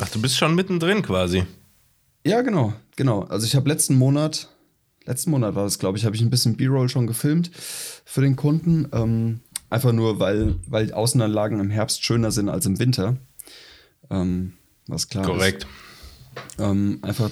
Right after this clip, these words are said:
Speaker 2: deshalb hab ich das vorgezogen. Ähm, genau, aber zu der eigentlichen Story, Proll. Ähm, ich weiß nicht, wo ich, wo ich das gesehen hab, ob das jetzt schon bei Snook war oder ob das vorher war, als wir noch, ähm, selbstständig zusammengearbeitet haben, so. Ähm,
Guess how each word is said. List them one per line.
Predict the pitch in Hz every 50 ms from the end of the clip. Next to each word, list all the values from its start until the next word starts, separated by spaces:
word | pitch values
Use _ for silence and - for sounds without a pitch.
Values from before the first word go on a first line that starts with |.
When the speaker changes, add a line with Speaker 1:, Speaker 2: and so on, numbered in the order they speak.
| -
Speaker 2:
deshalb | - 101 - - 98 101
hab | 101 95
ich | 104 -
das | - 98 - -
vorgezogen. | - - 98 104 104 110 - - - 107 107 92 113 120 123 - - - - - - - _ _ _ - 139
Ähm, | 87 87 92 92 95 92 95 92 95 98 - -
genau, | - 113 117 107 - -
aber | - 110 123 120
zu | - - 110
der | 113 - -
eigentlichen | 104 113 113 117 107 110 107 104 107 101 98 98 98 - _ _ _ _ _ _
Story, | - - - - 113 117 113 107 101 104 98
Proll. | 101 - - - - 92 104 117 110 113 127 - - - _ _ _ _
Ähm, | - 98 95 92 92 95 92 - -
ich | - 110 -
weiß | 113 117 131 -
nicht, | 143 120 - 117
wo | 120 131 143
ich, | 143 139 - - -
wo | 78 101 113 127
ich | 139 131
das | 131 120 -
gesehen | - 110 110 123 120
hab, | 117 - -
ob | - 127 -
das | - 120 - -
jetzt | - 117 120 -
schon | 120 113
bei | 113 110
Snook | - - 131 131 131 131
war | - 120 117 98 -
oder | - 110 107 113 113 113 101 - -
ob | - - -
das | - 107 - - - 123
vorher | 120 - - 120 123 123 123 123 117
war, | 110 117 110
als | 95 113 - -
wir | 117
noch, | 113 110 113 117 - - -
ähm, | - 101 104 107 107 104 - - - _
selbstständig | - - - 113 110 - - 117 120 117 -
zusammengearbeitet | - 101 117 117 117 117 - - 80 117 123 123 117 120 120
haben, | 120 120 113
so. | 113 117 117 123 - - - - - - - - - - - -
Ähm, | 98 98 95 98 98 98 98 98 98 -